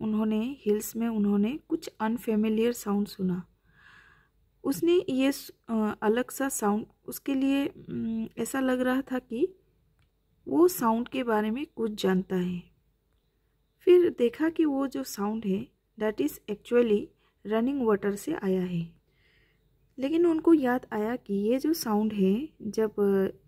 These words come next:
किसी लिक्विड को, अ, जैसे कि फिल्टर का पानी अगर किसी ग्लास में तुम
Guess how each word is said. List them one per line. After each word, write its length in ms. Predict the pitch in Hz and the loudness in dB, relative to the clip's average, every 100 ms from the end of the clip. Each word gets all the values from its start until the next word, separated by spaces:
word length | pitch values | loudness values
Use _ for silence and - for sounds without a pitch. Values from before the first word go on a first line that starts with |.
| - | -8
किसी 220 | - 233 | -4 0
लिक्विड 480 | 208 196 - 247 - | 2 0 0 -4 -4
को, 420 | - 196 214 294 - - - _ _ 190 | -4 -2 -2 -6 -18 -20 -20 _ _ -4
अ, 120 | 196 | -2
जैसे 380 | 196 208 202 214 | 0 0 0 -4
कि 120 | - | -4
फिल्टर 420 | - 208 208 214 | -2 -2 -2 -6
का 140 | - 240 | -4 -6
पानी 360 | 208 196 208 | 0 2 2
अगर 220 | 208 214 | 0 -2
किसी 300 | - 202 - | -4 -10 -10
ग्लास 400 | 208 190 196 190 | -8 -4 -2 -2
में 140 | 202 202 | -4 -4
तुम 360 | - 202 202 | -2 -2 -2